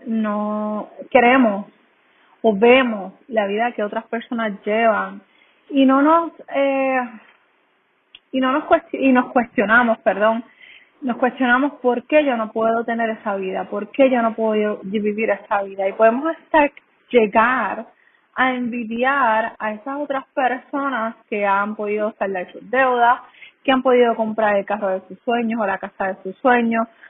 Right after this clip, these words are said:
o todas esas cosas que creemos que son necesarias para vivir,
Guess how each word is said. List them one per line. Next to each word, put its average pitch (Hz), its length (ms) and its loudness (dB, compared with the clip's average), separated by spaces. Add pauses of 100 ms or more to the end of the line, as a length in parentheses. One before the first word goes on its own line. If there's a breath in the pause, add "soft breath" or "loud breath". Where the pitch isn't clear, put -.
(120 soft breath)
o 247 100 4
todas 294 300 6
esas 330 180 -4
cosas 311 280 -6
que 240 520 -4
creemos 240 720 -4 (100)
que 262 120 -4 (100)
son 247 300 -6
necesarias 247 840 0 (100)
para 233 260 0
vivir, 233 720 -4